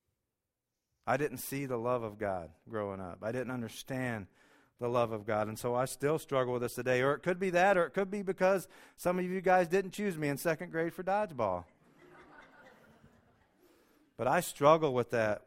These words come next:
needing to feel loved. I mean, in coming to faith in Jesus, I, I remember I would sit right over here, and the Word of God would speak to me and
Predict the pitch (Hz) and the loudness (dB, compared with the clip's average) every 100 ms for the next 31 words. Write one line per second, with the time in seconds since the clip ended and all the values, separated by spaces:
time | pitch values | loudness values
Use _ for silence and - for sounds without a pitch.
0 | - - 135 139 127 120 - 127 123 120 | -18 -6 -2 -2 -2 -4 -2 0 2 4
1 | 113 104 98 - _ _ _ _ _ _ | 4 2 -4 -20 _ _ _ _ _ _
2 | _ _ _ _ _ _ _ _ _ _ | _ _ _ _ _ _ _ _ _ _
3 | _ _ _ _ _ _ - - 127 135 | _ _ _ _ _ _ -16 -8 -6 -4
4 | 123 135 143 151 131 - 143 147 139 117 | -4 -4 -4 -4 -6 -2 0 0 -4 -4
5 | 139 143 135 139 151 131 143 143 127 147 | -4 -4 -2 -2 -2 -4 -4 -2 -2 -2
6 | 147 143 127 139 156 147 139 143 120 95 | -6 -6 -2 -2 -2 -6 -8 -6 -8 -10
7 | _ _ _ _ _ _ _ _ - 117 | _ _ _ _ _ _ _ _ -8 -6
8 | 120 127 131 120 123 123 123 117 110 - | -4 -4 -4 -4 -2 0 -2 -4 -10 -12
9 | - 135 135 - 170 123 107 101 - _ | -6 -4 -4 -8 -10 -8 -8 -12 -16 _
10 | _ _ _ _ _ _ _ _ - 120 | _ _ _ _ _ _ _ _ -8 -6
11 | 113 | -8